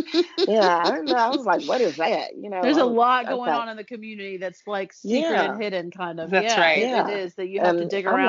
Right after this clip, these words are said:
Speaker 1: to
Speaker 2: like,
Speaker 1: find.
Speaker 2: "What is that?" But I know that when we were, and I'm just gonna put it out there, when I was looking at those Facebook groups,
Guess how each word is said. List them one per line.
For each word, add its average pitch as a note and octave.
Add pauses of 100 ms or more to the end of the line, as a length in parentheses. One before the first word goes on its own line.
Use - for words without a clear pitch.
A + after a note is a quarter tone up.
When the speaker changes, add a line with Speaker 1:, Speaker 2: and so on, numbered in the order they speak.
Speaker 1:
to F3
Speaker 2:
like, -
Speaker 1:
find. F3+ (640)
Speaker 2:
"What G3
is B3+
that?" -
But G#3 (180)
I E3
know E3+ (180)
that D#3+
when E3
we E3+
were, D#3 (480)
and D#3
I'm D#3+
just D#3
gonna D3+
put D#3
it D#3
out E3+
there, D#3
when D#3 (380)
I D#3
was C#3+
looking F3+
at D#3+
those D3
Facebook -
groups, D3